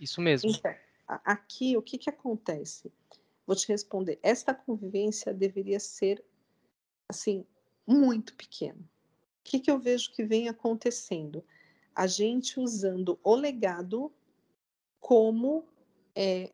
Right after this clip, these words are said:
Speaker 2: o nosso, vamos dizer assim, como o, o botão de socorro do que você <laughs> acabou de implantar,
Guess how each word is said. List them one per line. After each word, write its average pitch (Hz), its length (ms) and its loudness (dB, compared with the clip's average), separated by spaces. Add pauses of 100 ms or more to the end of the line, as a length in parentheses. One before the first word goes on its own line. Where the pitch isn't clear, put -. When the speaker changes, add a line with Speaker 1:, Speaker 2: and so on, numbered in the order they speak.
Speaker 2:
o 196 100 -4
nosso, 190 1160 -4
vamos 190 280 -6
dizer 185 120 -8
assim, 185 360 -8 (200)
como 208 300 2
o, 196 460 0
o - 20 -2
botão 196 480 0
de 269 100 2
socorro 220 720 2
do 226 120 -6
que - 140 -16
você - 240 -10
<laughs> - 20 -8
acabou 214 360 0
de 220 140 4
implantar, 233 680 0